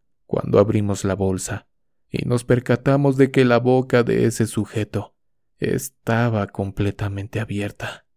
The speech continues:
No sé si han observado la mirada perdida de las personas cuando deja de latir su corazón. Esta no era la ocasión. La mirada del paciente reflejaba miedo.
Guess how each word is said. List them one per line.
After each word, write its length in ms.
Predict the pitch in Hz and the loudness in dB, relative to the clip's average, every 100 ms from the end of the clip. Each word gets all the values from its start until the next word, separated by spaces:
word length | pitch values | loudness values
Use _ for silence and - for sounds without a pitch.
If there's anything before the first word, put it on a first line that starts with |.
| _ | _
No 280 | 131 151 151 | -6 -2 2
sé 180 | 147 135 | 4 4
si 180 | 135 127 | 4 2
han 160 | 127 | 2
observado 760 | 123 - 110 110 104 104 104 110 | -2 2 2 4 2 2 0 -2
la 160 | 117 | -2
mirada 500 | 110 110 113 127 143 | -2 0 0 2 0
perdida 560 | - 127 123 131 123 95 | 2 2 4 2 2 0
de 140 | 92 | -2
las 160 | 98 92 | -4 -6
personas 720 | - 104 - 101 95 92 - _ _ _ _ _ | -6 -6 -4 -6 -6 -8 -12 _ _ _ _ _
cuando 320 | - 131 131 | -4 0 2
deja 320 | 151 147 160 | 2 2 2
de 140 | 156 | 2
latir 400 | 139 131 131 117 | 2 0 2 0
su 160 | 113 - | 0 -6
corazón. 760 | - - 98 101 98 98 92 - _ | -8 -8 -6 -6 -6 -6 -8 -16 _
Esta 600 | 143 127 120 - 104 - _ _ _ _ | 2 2 0 -6 -6 -8 _ _ _ _
no 460 | 127 131 147 139 | -4 -4 -2 0
era 380 | 127 131 135 110 | 2 2 2 -2
la 160 | 98 92 | -2 -6
ocasión. 720 | 92 - 98 - 101 98 - _ _ _ _ _ _ _ _ _ - | -6 -6 -6 -4 -6 -6 -12 _ _ _ _ _ _ _ _ _ -4
La 160 | - | 0
mirada 400 | 143 156 165 170 | 2 2 2 4
del 220 | 180 165 151 | 6 4 4
paciente 500 | 139 135 139 135 120 | 2 6 4 6 4
reflejaba 640 | 113 - 104 120 113 107 | 2 0 -2 2 2 2
miedo. 600 | 101 101 107 101 98 - | -2 -2 -2 -2 -6 -10